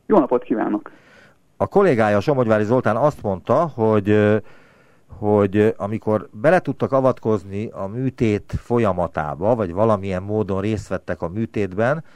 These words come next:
Speaker 2: akkor sokkal jobban sikerült az epilepsziás indítóhelynek a megtalálása, mint egyébként is. De elmondaná azt, hogy pon-, pontosan hogyan is történt ez, hogy önök hogyan vettek részt a műtétekben?
Speaker 1: Ja, műtétekben konkrétan nem vettünk részt.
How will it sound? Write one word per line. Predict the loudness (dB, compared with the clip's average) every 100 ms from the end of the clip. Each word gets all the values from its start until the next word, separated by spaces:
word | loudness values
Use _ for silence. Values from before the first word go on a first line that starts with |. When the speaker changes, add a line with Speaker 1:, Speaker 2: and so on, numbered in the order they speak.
| _ _ _
Speaker 2:
akkor | -4 -4 -2 -4
sokkal | -2 -4 0 2
jobban | 2 2 0
sikerült | -2 -6 0 0 2 0 0
az | -2
epilepsziás | -2 -2 -4 -4 -8 -6 -2 -2 -4
indítóhelynek | -10 -6 -6 -2 -2 0 -2 -4 -6
a | -4
megtalálása, | -4 -4 -2 0 0 -2 -4 -8
mint | -8 -14 -16 -20 _
egyébként | -8 -8 -12 -12 -12 -12
is. | -14 -14 _ _ _ _
De | -4
elmondaná | -2 -2 -2 0 2 2
azt, | 0
hogy | -6
pon-, | -2 -2 -2 -6
pontosan | -4 -6 -4 -2
hogyan | -2 -2
is | -6
történt | -2 -2 -2 -6 -2
ez, | -4
hogy | -4 -8
önök | -6 -6
hogyan | -4 -2 -2 -2 -18 _ _ _ -2
vettek | -2 0 -2
részt | 0 -2 0
a |
műtétekben? | -2 -2 0 0 2 0 0 -6 -8 -16 _ _ _ _ _ _ _ _ _ _ _ _ _
Speaker 1:
Ja, | 0
műtétekben | 4 4 4 4 4 4 2 2
konkrétan | 0 2 2 4
nem | 2 2
vettünk | -2 -4 -6
részt. | -6 -10 -10